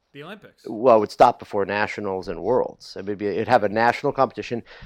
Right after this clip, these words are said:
Speaker 2: You could have your own world championship of untested federation where, you know, the un-, you know, a one hundred and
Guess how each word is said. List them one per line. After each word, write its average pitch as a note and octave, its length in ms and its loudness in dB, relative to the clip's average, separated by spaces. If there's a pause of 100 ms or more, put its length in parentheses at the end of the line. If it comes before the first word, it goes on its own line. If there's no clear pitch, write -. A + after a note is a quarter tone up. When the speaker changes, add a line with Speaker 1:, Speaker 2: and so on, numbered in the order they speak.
Speaker 2:
You D#3 120 -2
could D#3+ 120 0
have C3+ 220 8
your B2 140 2
own A#2+ 360 6
world G#2+ 380 -2
championship A2 640 -6
of F#2 80 -14
untested G#2+ 800 -4 (400)
federation C3+ 680 0
where, G2+ 500 0
you G2+ 120 -6
know, F2+ 380 -4 (680)
the D2+ 480 -10
un-, G2+ 400 -6
you G2+ 80 -6
know, F2+ 180 -4
a F#2 420 -4
one F2+ 320 -4
hundred G#2 300 -2
and F#2+ 440 -10